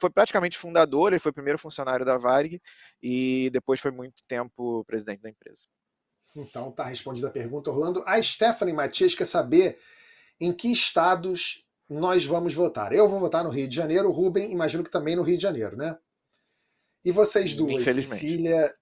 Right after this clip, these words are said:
Speaker 2: e, e, e Cris?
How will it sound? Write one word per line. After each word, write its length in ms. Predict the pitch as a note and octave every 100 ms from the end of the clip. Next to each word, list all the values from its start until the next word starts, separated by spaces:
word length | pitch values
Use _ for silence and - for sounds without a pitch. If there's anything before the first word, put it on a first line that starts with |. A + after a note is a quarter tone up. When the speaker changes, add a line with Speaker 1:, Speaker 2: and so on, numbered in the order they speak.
| -
Speaker 2:
e, 480 | C3+ C3+ C3 C3 G#2+ - - _ _ _ -
e, 500 | C3 B2+ C3 C3 B2+
e 40 |
Cris? 480 | - B2 G#2+ -